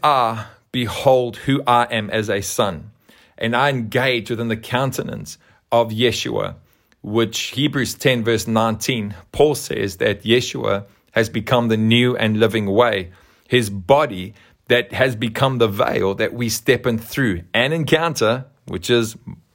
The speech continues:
the truth of salvation, to behold the fullness of the splendor of the kingdom, to begin to behold. Two Corinthians talks about, uh, behold the countenance of Yahweh so that we can become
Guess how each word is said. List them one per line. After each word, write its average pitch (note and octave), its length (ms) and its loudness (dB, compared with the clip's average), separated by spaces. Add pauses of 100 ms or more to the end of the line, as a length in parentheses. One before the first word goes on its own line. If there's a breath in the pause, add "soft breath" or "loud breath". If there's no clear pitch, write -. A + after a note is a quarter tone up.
(340)
the A2 100 -2
truth D3 320 0
of D3 140 4
salvation, C3 760 0 (420 loud breath)
to C3 120 0
behold B2+ 520 2
the A#2 80 2
fullness - 720 0 (460 soft breath)
of A2+ 140 -4
the A#2 80 -4
splendor D#3 680 2
of C#3+ 120 2
the C#3+ 80 -2
kingdom, A#2 600 -4 (320 soft breath)
to C3 100 -4
begin B2+ 380 -2
to C#3 140 -2
behold. A#2 760 0
Two C3 140 -2
Corinthians C3 600 -2
talks - 280 -2
about, A2+ 400 2 (440 soft breath)
uh, A#2 240 2
behold A#2 680 0 (240 soft breath)
the A#2 120 -2
countenance C3 720 0
of A#2 240 0
Yahweh A#2+ 440 4
so B2+ 180 -2
that C3 180 2
we C3+ 100 -4
can B2+ 220 -4
become A#2 500 0